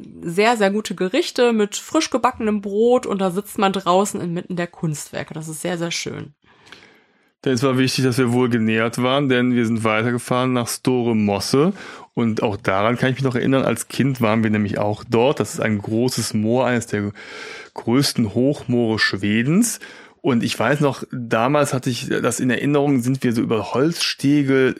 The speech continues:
Speaker 2: durch das Moor gewandert und ich sah noch irgendwie rechts in dem Schlamm, in dem Moor so Fußabdrücke. Da dachte ich, um Gottes Willen, da ist jemand versunken.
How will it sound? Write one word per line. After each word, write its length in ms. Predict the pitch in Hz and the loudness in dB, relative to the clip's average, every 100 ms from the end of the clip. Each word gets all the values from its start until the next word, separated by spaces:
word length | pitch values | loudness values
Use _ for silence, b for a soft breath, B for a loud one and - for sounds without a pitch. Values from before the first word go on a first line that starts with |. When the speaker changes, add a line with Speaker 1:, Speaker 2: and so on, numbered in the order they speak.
| - | -4
Speaker 2:
durch 200 | 127 131 | -4 0
das 240 | 113 - | -2 -2
Moor 340 | 107 113 147 139 | -2 0 0 2
gewandert 560 | 120 113 110 139 135 | 0 0 0 2 2
und 80 | 117 | 2
ich 140 | 101 | -2
sah 500 | - 107 123 127 127 | -2 -2 0 0 2
noch 320 | 123 120 - - | 2 0 -2 -2
irgendwie 340 | 123 113 113 | 0 2 0
rechts 300 | 101 117 - | 2 0 0
in 100 | 123 | 0
dem 140 | 113 | 0
Schlamm, 420 | 101 - 107 113 131 | 0 -2 0 0 2
in 80 | |
dem 120 | 117 107 | 2 2
Moor 260 | 104 120 | 2 0
so 80 | 110 | 0
Fußabdrücke. 800 | - - 156 - 107 - 110 104 | -4 0 0 0 -4 -4 -4 -2
Da 60 | 98 | -2
dachte 160 | - | -4
ich, 40 | 92 | -6
um 40 | |
Gottes 360 | - 98 - - | -6 -8 -10 -8
Willen, 80 | 98 | -6
da 80 | 95 | -6
ist 140 | - | -4
jemand 200 | 123 - | -4 -4
versunken. 800 | - 95 - - 92 - - 104 | -8 -8 -8 -8 -10 -8 -8 -6